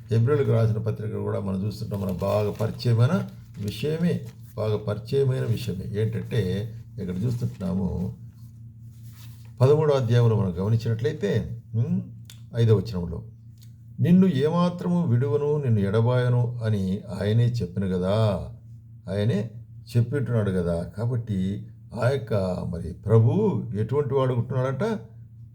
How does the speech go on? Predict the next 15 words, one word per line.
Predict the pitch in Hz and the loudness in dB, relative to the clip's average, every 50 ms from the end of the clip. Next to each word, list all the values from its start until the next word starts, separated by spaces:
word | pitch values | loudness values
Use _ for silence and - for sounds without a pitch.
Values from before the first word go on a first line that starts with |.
| - - - - | -20 -18 -10 -6
యేసుక్రీస్తు | 90 101 127 139 127 - 151 147 - - - 131 131 139 117 - - 127 | -2 0 0 0 0 -2 -4 -6 -6 -6 -6 -6 -2 -2 -2 -2 0 2
నిన్న | 110 95 98 98 107 117 120 127 127 127 131 127 120 | 2 2 4 4 4 4 4 4 4 2 0 2 2
నేడు | 104 95 98 104 113 113 110 117 | 2 4 4 4 4 4 4 4
ఒక్కటే | 117 110 98 90 - - - 123 120 123 131 135 131 | 4 4 2 0 -2 -2 -2 -2 -2 0 0 0 0
రీతిగా | 123 127 120 117 - 117 107 101 95 | 0 0 0 0 0 0 0 0 2
ఉన్నాడు. | 95 92 87 85 80 78 76 76 78 78 78 82 | 0 0 0 0 -2 -4 -4 -6 -8 -10 -8 -6
అవును, | 85 95 107 113 113 101 | -2 0 4 4 4 4
యుగ | 90 87 92 87 101 117 117 117 | 4 2 0 0 2 4 4 4
యుగములకు | 113 120 131 131 131 139 135 - 190 185 | 4 2 0 2 0 0 0 0 0 0
ఒకటే | - 120 - 120 123 123 117 | 0 0 -2 -2 0 2 2
రీతిగా | 113 110 - - 90 82 85 | 2 2 0 -2 -4 -4 -6
ఉండడు. | 82 - - - - - - - - - | -6 -8 -10 -14 -16 -18 -20 -20 -16 -12
కాబట్టి | 87 85 - - - - - | -10 -8 -8 -10 -10 -10 -10
ఆయన | 78 82 90 131 160 175 - - - - - - - - - - - | -8 -6 -4 -2 -2 -2 -2 -4 -6 -10 -16 -18 -20 -18 -16 -12 -6
మారని, | 85 85 87 90 90 95 104 110 113 110 113 101 90 80 | -4 -2 0 0 2 2 2 4 4 4 4 2 0 -2